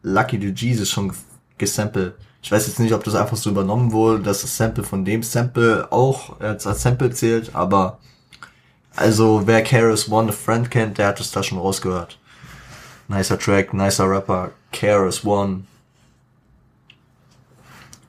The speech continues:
Kurzer Side-Fact an der, an der Stelle, K R S One, Knowledge Reigns.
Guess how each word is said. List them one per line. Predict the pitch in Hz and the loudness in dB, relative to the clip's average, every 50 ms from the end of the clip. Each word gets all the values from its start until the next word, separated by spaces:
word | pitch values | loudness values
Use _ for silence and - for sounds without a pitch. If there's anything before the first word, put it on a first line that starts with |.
| _ _ _ _ _ _ _ _ _ _ _ _ - _ _ | _ _ _ _ _ _ _ _ _ _ _ _ -20 _ _
Kurzer | - - 110 98 - 104 98 | -6 -4 -4 -2 0 0 0
Side-Fact | 90 - - - - 107 104 104 - - - 101 98 98 95 - - _ _ - | 0 0 -2 0 0 0 0 0 -2 -2 -2 -2 0 -2 -4 -8 -14 _ _ -8
an | - 92 95 92 | -4 -4 -2 0
der, | 92 92 92 92 87 85 - | 0 0 -2 -2 -4 -4 -6
an | - 95 95 92 | -6 -6 -4 -2
der | 95 95 92 | -2 -2 -4
Stelle, | - - 92 92 92 92 90 87 85 - - | -4 -2 -2 0 0 0 -2 -4 -6 -8 -10
K | - - 98 | -6 0 2
R | 104 101 98 92 | 2 4 4 2
S | 87 - - | 0 -2 -4
One, | - 98 98 98 98 95 92 - - _ _ _ _ _ _ _ | -4 -4 -4 -4 -4 -6 -6 -8 -14 _ _ _ _ _ _ _
Knowledge | - 101 98 98 101 104 104 101 98 - - - 98 | -6 -2 0 2 4 4 4 2 0 -2 -8 -8 -2
Reigns. | 98 98 95 98 98 98 98 95 - - - - - | 0 2 2 2 0 -2 -4 -6 -8 -10 -12 -14 -18